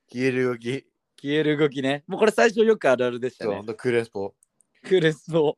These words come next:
Speaker 1: てか、
Speaker 2: インサーキ。
Speaker 1: 佐野、佐野海舟くん、か-、あ、あ、鹿島アントラーズ行った。
Speaker 2: おー。
Speaker 1: すごい。
Speaker 2: 決まりか。
Speaker 1: すごい。
Speaker 2: まあ、こっから移籍もね、クリスマスにかけて結構動きそうだよね。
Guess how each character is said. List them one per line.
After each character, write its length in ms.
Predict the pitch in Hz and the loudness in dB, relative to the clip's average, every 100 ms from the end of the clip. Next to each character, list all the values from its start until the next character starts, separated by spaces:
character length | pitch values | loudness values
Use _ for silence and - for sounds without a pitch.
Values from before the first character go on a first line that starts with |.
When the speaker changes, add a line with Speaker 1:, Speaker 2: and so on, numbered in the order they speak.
| - | -4
Speaker 1:
て 100 | 147 | -2
か、 60 | |
Speaker 2:
イ 40 | 143 | -2
ン 40 | |
サ 160 | 139 139 | 2 4
ー 120 | 208 | 4
キ。 60 | - | 0
Speaker 1:
佐 100 | 110 | -8
野、 60 | |
佐 140 | 156 160 | -4 0
野 120 | 208 | 0
海 260 | 226 214 | 2 2
舟 220 | 180 139 123 | 0 -8 -8
く 120 | 117 | -12
ん、 60 | 101 | -12
か-、 240 | 135 151 - | -12 -12 -10
あ、 160 | 143 | -10
あ、 120 | 156 147 | -10 -12
鹿 140 | 131 | -12
島 200 | 165 160 | -2 0
ア 20 | |
ン 40 | 151 | 2
ト 80 | 104 | 0
ラ 60 | |
ー 40 | 92 | -2
ズ 80 | |
行 100 | 90 | -10
っ 20 | _ | _
た。 160 | - - _ _ _ _ _ | -12 -12 _ _ _ _ _
Speaker 2:
お 1200 | 135 165 165 165 156 151 147 139 127 117 104 90 80 | -4 -2 0 0 0 0 2 2 0 -2 -6 -8 -12
ー。 40 | _ | _
Speaker 1:
す 240 | - 117 | -4 -2
ご 220 | 113 120 | 4 4
い。 60 | 101 _ _ _ _ | 4 _ _ _ _
Speaker 2:
決 160 | - 131 | -14 -8
ま 140 | 127 | -6
り 120 | 127 | -6
か。 380 | - 117 95 76 _ _ _ _ _ _ _ _ _ _ _ _ _ _ | -4 -2 -2 -4 _ _ _ _ _ _ _ _ _ _ _ _ _ _
Speaker 1:
す 540 | - - 113 110 113 107 | -20 -14 -6 -2 0 0
ご 240 | 110 104 | 2 0
い。 60 | - _ _ _ _ _ _ - | -2 _ _ _ _ _ _ -6
Speaker 2:
ま 140 | 180 | -4
あ、 40 | |
こ 180 | - 190 | 0 0
っ 80 | 269 - | 0 2
か 120 | 269 | 4
ら 80 | 262 | 4
移 80 | 247 | 2
籍 260 | 247 240 | -2 2
も 260 | 240 247 247 | 4 6 4
ね、 260 | 254 226 196 - | 2 -2 -6 -6
ク 120 | 233 | -4
リ 80 | 254 | -4
ス 80 | 262 | -4
マ 100 | 220 | -4
ス 80 | |
に 80 | 190 | -4
か 100 | 160 | -4
け 80 | 147 | -6
て 80 | 135 | -6
結 140 | 147 | -10
構 180 | - 110 | -8 -8
動 120 | 117 | -8
き 100 | - | -8
そ 160 | - 107 | -4 -4
う 20 | |
だ 100 | 85 | -6
よ 60 | 80 | -10
ね。 240 | 90 | -12